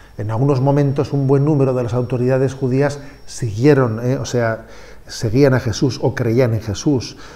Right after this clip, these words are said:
Juan doce cuarenta y dos, encontráis esa cita,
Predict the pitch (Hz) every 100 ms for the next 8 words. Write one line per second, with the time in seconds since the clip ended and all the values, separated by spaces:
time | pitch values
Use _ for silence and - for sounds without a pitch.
0 | - - - 127 123 117 107 117 107 123
1 | 123 - 127 117 110 123 113 104 107 107
2 | 151 120 107 101 113 123 110 120 107 -
3 | 123 117 107